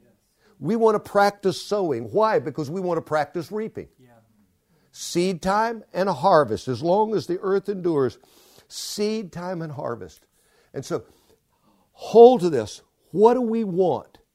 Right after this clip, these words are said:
Speaker 1: What are we believing God? What's the harvest that you're asking God for? What is the harvest in your family? What is the harvest in your, your, your life individually or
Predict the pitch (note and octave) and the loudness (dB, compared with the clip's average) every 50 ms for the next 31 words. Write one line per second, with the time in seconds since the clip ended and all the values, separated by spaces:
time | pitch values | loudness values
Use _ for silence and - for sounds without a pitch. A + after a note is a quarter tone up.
0 | _ _ - F#3 A3 A#3+ B3 A#3 G3+ A3+ A3 F#3 D#3 G3 F#3+ F#3+ G#3 G#3+ G3 F3 | _ _ 4 4 6 6 6 4 2 0 -4 -4 -2 -2 -2 -2 -2 -4 -4 -6
1 | G3+ F#3 F3+ F3 D#3+ D3 B2 F#2+ F#3 A3 A3 - - G#3 E3 B2+ A#2+ C#3+ F#3 G3 | -8 -8 -6 -6 -6 -6 -4 -2 -2 -2 -2 -4 -6 -8 -8 -8 -2 2 6 6
2 | G3 F#3 D#3 G#2+ A2 G2+ - - - B2 - - C#3+ C#3+ C3+ C#3+ C#3+ C3+ - - | 6 6 4 2 -2 -4 -6 -8 -12 -12 -10 -6 -4 -2 -2 -2 -4 -6 -8 -12
3 | C3 C3+ C3 A#2 B2 A#2 G#2 F#2 - - F#2+ E2+ D2+ - - _ _ _ _ _ | -10 -10 -8 -6 -6 -6 -6 -6 -10 -12 -14 -14 -14 -16 -20 _ _ _ _ _
4 | _ _ _ _ _ _ _ _ _ _ _ _ _ - G#3+ A#3 A#3+ F#3 - G3+ | _ _ _ _ _ _ _ _ _ _ _ _ _ -2 -2 -2 -2 -4 -6 -8
5 | F3 D3 F3 G#3 G#3 G#3 F3+ B2+ C3 G#2 - D#3 E3 E3+ D#3 D3+ - - F3 F3 | -6 -2 0 0 0 0 -2 -6 -10 -8 -8 -8 -6 -6 -6 -8 -6 -6 -6 -6
6 | F3+ F3 D3 A2 G#2 G#2 A#2 F#3 G3+ G3+ E3+ - F#3+ F3 B2+ D3+ F#3+ G#3 G#3+ G#3 | -6 -6 -8 -8 -8 -8 -6 -6 -6 -8 -6 -8 -8 -4 0 4 4 6 4 4
7 | E3+ C3 A2 - - - _ _ _ _ _ _ _ _ - E3+ E3+ E3+ E3 E3 | 0 -4 -6 -8 -8 -14 _ _ _ _ _ _ _ _ -6 -6 -4 -4 -4 -4
8 | D#3+ C#3 - - _ _ _ - A#2+ C3+ D3+ D3+ C#3 B2 G2+ - _ _ _ _ | -4 -4 -6 -10 _ _ _ -8 -2 2 2 4 2 2 -2 -8 _ _ _ _
9 | _ - - C3+ D3+ D3 D3 D#3+ F3 G3 G3+ F#3 C3+ - - - _ _ _ _ | _ -6 0 2 4 4 6 8 8 8 6 4 2 -2 -10 -18 _ _ _ _
10 | _ _ _ _ _ F3+ F3 F#3 E3 D#3+ E3+ G3 G3+ D#3 A#2 C3+ C3 B2 A2 G#2 | _ _ _ _ _ 0 0 2 2 2 0 0 0 -2 -2 -2 -2 0 -2 -2
11 | G2+ F#2+ F2+ E2+ | -2 -4 -6 -8